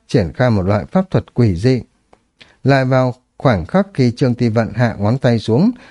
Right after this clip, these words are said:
thay đổi vị trí của bản thân cho Ngũ muội. Trong chốc lát, Ngũ Công Chúa tan biến, thân ảnh Lão Bát xuất hiện ở đó, nhìn chằm chằm vào Trương Ti Vận. Một khắc sau, ngón tay của Trương Ti Vận đã điểm vào mi tâm của Lão Bát,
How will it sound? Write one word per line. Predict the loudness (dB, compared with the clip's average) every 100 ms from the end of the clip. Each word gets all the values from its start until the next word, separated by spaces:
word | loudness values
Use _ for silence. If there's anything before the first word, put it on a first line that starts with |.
| _
thay | 0 2
đổi | 2 0
vị | -2 -4
trí | -2 -2 0
của | 0
bản | 0 -2 -2
thân | -2 0
cho | 0 0
Ngũ | 2
muội. | 2 2 0 -8 _ _ _ _
Trong | 0 0
chốc | 0 -2
lát, | -2 -2 -2
Ngũ | -4
Công | -2 -2 -2
Chúa | -2 -2
tan | 0 0 2
biến, | 2 2 0 0
thân | 0 2
ảnh | 0 0
Lão | -2
Bát | 0 -2 -2
xuất | -4 -2
hiện | -2
ở | -2
đó, | 0 0 0 -2 -10 -6 0
nhìn | 2 2
chằm | -2 -2
chằm | 0 0 0
vào | 0 0
Trương | 0 0
Ti | 0
Vận. | 0 -2 -4 _ _ _ _ 0
Một | 2 2
khắc | -4
sau, | -4 -2 0 0 -4
ngón | -2 -2
tay | 0 0 0
của | -4 -10 _ _ _
Trương | 0 2
Ti | 2 0
Vận | 0 -2
đã | 0
điểm | 2 2 0
vào | -4 -2
mi | 0
tâm | 0 0 0
của | 0
Lão | -2 0
Bát, | 2 0